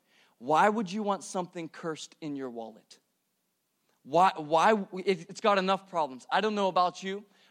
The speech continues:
but, but when I make some money, it flies out of my hands. Anybody else? It just goes, it, it, it, why wouldn't you want it to be in your wallet? Blessed.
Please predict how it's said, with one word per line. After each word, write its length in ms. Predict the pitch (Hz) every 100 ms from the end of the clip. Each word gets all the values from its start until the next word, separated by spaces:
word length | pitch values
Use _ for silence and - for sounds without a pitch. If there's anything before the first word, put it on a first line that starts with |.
| -
but, 220 | 180 -
but 180 | 156 165
when 140 | 165 170
I 80 |
make 180 | 196 208
some 220 | - 196
money, 280 | 190 202 202 202
it 180 | 214
flies 560 | - - 160 180 175 165
out 160 | 151 156
of 60 |
my 160 | 151 147
hands. 340 | 151 139 123
Anybody 400 | 147 170 180 180
else? 380 | 175 185 - - _ _ _ _ _ _ _
It 120 | - 196
just 260 | 208 -
goes, 400 | 208 208 185 147 165 _ _ _
it, 80 | -
it, 220 | 208 185 -
it, 180 | 170 156 _ -
why 280 | 165 220
wouldn't 340 | 247 254 240 -
you 80 | 208
want 220 | 208 208
it 20 |
to 80 | 185
be 120 | 196
in 80 | 190
your 120 | 180
wallet? 400 | 170 185 196 185 _ _ -
Blessed. 500 | 165 151 - -